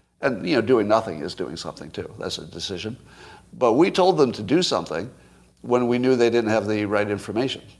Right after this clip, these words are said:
If you force them to do something, knowing they don't have the right information, they don't need to apologize if something was wrong. They don't need to apologize. That was them doing exactly what you asked them to do.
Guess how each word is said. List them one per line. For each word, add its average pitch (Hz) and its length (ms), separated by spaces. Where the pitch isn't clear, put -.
If 110 180
you 143 100
force 180 420
them 185 200
to 170 80
do 151 180
something, 101 480
knowing 101 440
they 120 160
don't 117 200
have 127 140
the 147 100
right 135 220
information, 156 680
they 123 140
don't 143 160
need 135 340
to 113 140
apologize 101 640
if 98 100
something 95 300
was 82 180
wrong. 73 240
They 101 120
don't 107 160
need 95 160
to 82 100
apologize. - 580
That 117 180
was 127 160
them 123 200
doing 113 220
exactly 104 720
what 104 240
you 95 140
asked 95 240
them 98 120
to - 80
do. - 220